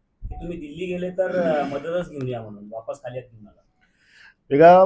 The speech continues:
Speaker 2: मुख्यमंत्री, उपमुख्यमंत्री सगळे दिल्लीला जातील, दिल्लीचे लोक मदत करतील, पण फुकटचे सल्ल्यापेक्षा तुमचं काय योगदान आहे? सल्ला तुम्हाला फुकटचे द्या-, द्यायला कोण, द्यायचा कोणी सांगितलं? तुमच्या ऐपतीप्रमाणे द्या ना तुम्ही, तुमची, तुमची काय मदत करायची.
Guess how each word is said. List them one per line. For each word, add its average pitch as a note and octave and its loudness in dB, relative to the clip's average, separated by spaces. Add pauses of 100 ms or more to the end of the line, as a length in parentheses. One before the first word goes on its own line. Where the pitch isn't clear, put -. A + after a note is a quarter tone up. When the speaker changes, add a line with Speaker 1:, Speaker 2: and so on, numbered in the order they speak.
(140)
Speaker 2:
मुख्यमंत्री, E3 0
उपमुख्यमंत्री D#3+ 0
सगळे D#3 0
दिल्लीला D3+ 4
जातील, D3 4
दिल्लीचे D3 -2
लोक D#3 4
मदत D3+ 0
करतील, D#3 2
पण F#3 2 (500)
फुकटचे F#3+ 4
सल्ल्यापेक्षा F#3+ 8
तुमचं G3 4
काय A3+ 10
योगदान F#3+ 8
आहे? C3+ -4 (1000)
सल्ला F3 8
तुम्हाला G#3 10
फुकटचे G3 6
द्या-, F#3+ 8
द्यायला F#3 10
कोण, G3+ 6
द्यायचा F#3 10
कोणी G3 2
सांगितलं? D3 -2 (560)
तुमच्या F#3 8
ऐपतीप्रमाणे A3 8
द्या A#3+ 10
ना B3+ 8
तुम्ही, A3 -2
तुमची, G#3 -2
तुमची F3+ -6
काय F#3+ 6
मदत E3+ 0
करायची. D3+ 2